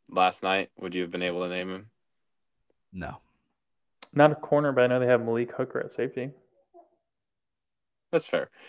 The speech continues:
Speaker 1: I
Speaker 3: Yes.
Speaker 1: the volume wins here, and the, the volume and the exper-, the past of what he's done this season wins for me.
Speaker 3: Okay.
Speaker 1: For Nico, I know it's been with a different quarterback.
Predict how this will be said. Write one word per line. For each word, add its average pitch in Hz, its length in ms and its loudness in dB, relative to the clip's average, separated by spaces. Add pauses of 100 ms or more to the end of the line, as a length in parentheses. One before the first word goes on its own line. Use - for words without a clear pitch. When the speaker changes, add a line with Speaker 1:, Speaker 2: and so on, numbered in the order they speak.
(280)
Speaker 1:
I 117 720 2
Speaker 3:
Yes. - 280 -20 (1200)
Speaker 1:
the 113 140 -2
volume 104 640 0
wins 95 300 -10
here, 82 300 -12 (220)
and 92 420 -10
the, 92 340 -4
the 92 100 -14
volume 101 480 -2
and 92 180 -10
the 87 240 -6
exper-, 92 520 -12
the 87 320 -8 (560)
past 101 440 -2
of 87 260 -10
what 95 160 -6
he's 90 160 -16
done 90 200 -10
this 87 140 -14
season 90 360 -14
wins 87 220 -14
for - 120 -18
me. 87 240 -14 (420)
Speaker 3:
Okay. 185 180 -2
Speaker 1:
For 98 100 -8
Nico, 98 480 -2
I 101 80 -4
know 98 120 0
it's 92 120 -6
been 98 140 -6
with 90 100 -6
a 90 40 -8
different 92 280 -8
quarterback. 101 560 2